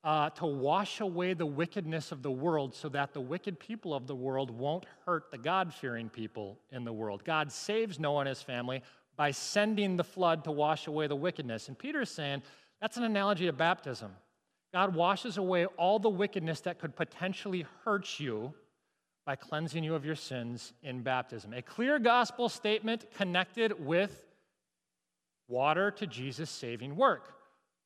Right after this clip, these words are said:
Romans six, "Don't you know that all of us who are baptized into Christ Jesus were baptized into his death?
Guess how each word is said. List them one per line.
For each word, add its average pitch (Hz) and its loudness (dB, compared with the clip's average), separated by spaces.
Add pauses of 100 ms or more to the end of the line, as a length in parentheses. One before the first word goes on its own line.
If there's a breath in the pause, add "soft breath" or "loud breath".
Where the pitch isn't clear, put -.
Romans 202 4
six, - 2
"Don't 233 6
you 311 2
know 240 6
that 214 4
all 208 4
of 233 2
us 240 0
who 240 0
are 196 6
baptized 202 4
into 185 0
Christ 208 0
Jesus 208 -2
were 185 2
baptized 185 0 (160)
into 262 4
his 220 6
death? 190 6